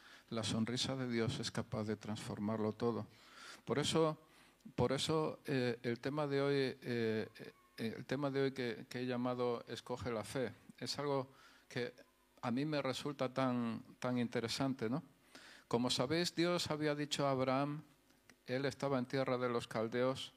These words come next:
el actual Irak, ¿vale? Siempre me, a mí siempre me, me, me gusta enlazar lo que leo en la Biblia con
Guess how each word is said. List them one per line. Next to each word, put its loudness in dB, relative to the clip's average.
el 0
actual 0
Irak, 0
¿vale? -2
Siempre 0
me, -2
a -2
mí 0
siempre -2
me, -2
me, -4
me -2
gusta -2
enlazar 2
lo 4
que -2
leo 4
en 2
la 4
Biblia 2
con 4